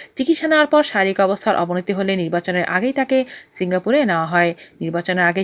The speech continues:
চিকিৎসা শেষে সিঙ্গাপুর থেকে দেশে ফেরেন তিনি। অসুস্থ এরশাদ কখনো বাসায়, কখনো সিএমএইচে চিকিৎসাধীন ছিলেন। শনিবার দুপুরে তিনি গুরুতর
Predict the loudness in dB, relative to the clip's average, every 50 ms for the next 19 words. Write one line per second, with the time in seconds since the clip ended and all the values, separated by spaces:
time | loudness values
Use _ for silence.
0 | -4 -4 -4 -4 -2 -2 -2 -2 -2 -2 0 0 0 0 -2 -4 -4 -4 -2 -4
1 | -6 -6 -6 -4 -2 -2 -2 -2 -4 -4 -8 -6 -4 -4 -4 -4 -4 -4 -4 -4
2 | -4 -6 -8 -12 -16 -20 -20 -20 -20 _ -20 _ _ _ -20 -20 _ 0 2 2
3 | 4 4 2 2 6 4 4 4 8 6 6 6 8 6 6 6 4 0 0 2
4 | 2 0 0 2 2 2 4 2 0 0 -2 -2 -2 -2 -4 -2 0 0 2 2
5 | 2 0 2 0 0 0 0 -2 -2 -2 -2 -2 -2 -2 0 -2 -2 0 0 2
6 | 4 4 4 2 0 -4 -10 -16 -18 -18 -18 -18 _ -4 -2 -2 0 4 4 4
7 | 4 4 2 2 0 2 2 0 0 2 2 2 2 4 6 6 6